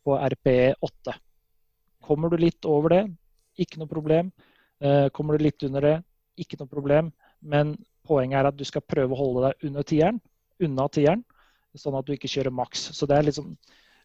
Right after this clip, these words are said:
R P E har sine svakheter, absolutt.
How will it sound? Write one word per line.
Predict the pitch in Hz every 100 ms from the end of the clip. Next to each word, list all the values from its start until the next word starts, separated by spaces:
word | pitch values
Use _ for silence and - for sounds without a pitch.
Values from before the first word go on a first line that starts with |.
| _ _ _ _ _ -
R | 147 -
P | 160 143
E |
har | 151 - 127
sine | - 156
svakheter, | 156 139 113 - 131 160 - -
absolutt. | 139 - 139 147 - -